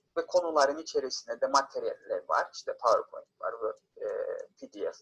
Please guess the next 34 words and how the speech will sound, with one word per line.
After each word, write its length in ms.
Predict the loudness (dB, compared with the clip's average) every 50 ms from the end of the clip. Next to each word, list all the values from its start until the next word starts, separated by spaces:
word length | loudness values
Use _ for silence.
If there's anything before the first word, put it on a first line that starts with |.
| _
var, 240 | -2 0 0 0 -2 -4
burada 420 | -6 0 2 4 4 4 2 -2
videolar 540 | -8 -12 -6 -4 -4 -2 0 0 -2 -2 -2
var 120 | -4 -6 -6 -8 -12
gibi 360 | -14 -10 -6 -4 -4 -4 _ _ _ _ _ _ _ _ -20 -20 _ -4
bir 140 | -2 -2 -2
sürü 320 | -2 -4 -2 -2 0 2
var. 180 | 2 2 0 2
Şimdi 200 | 2 2 2 4
burada 260 | 4 2 4 4 2
mesela 380 | 2 0 0 2 2 4 4 2
şu 160 | 2 2 2
anda 220 | 4 6 4 4 4
ben 160 | 2 0 2
yeni 420 | 0 0 0 0 -2 -6 -8 -10 _ _ _ _ _ _
konu 240 | 4 4 6 6 6 4 4
ekleyemiyor, 680 | 2 0 2 4 6 6 6 4 2 -2 -2 0 4
görmüyorum 540 | 6 6 6 6 4 0 0 0 0 0 -4 _ -12
burada. 380 | -12 -4 -2 0 0 0 -2 _ _ _ -20 -20 -16 _ 0
Buradan 240 | 2 4 4 4 4
yeni 220 | 4 2 0 0
konu 220 | 2 2 2 4 2
eklemek 440 | 0 -4 -4 -4 -4 -4 -4 -6 -10
için 160 | -14 -10 -8
sağ 280 | -4 0 2 2 2
tarafa 340 | 4 2 2 2 2 2 2
bakacak 440 | 2 2 0 -2 -6 -6 -6 -6 -6
olursak 300 | -8 -8 -6 -6 -6 -6 -6 -6
konu 300 | -4 -2 0 0 0 -2
ekle 340 | -4 -4 -6 -6 _ -18 -18
kısmı 380 | _ _ -16 -16 -16 _ _
var. 120 | -12 -10 -4 0
Buraya 280 | 4 6 6 6 4 2
tıkladığımızda 920 | -2 -4 2 4 4 4 4 2 -2 -2 -6 -12 -4 0 2 2 2 0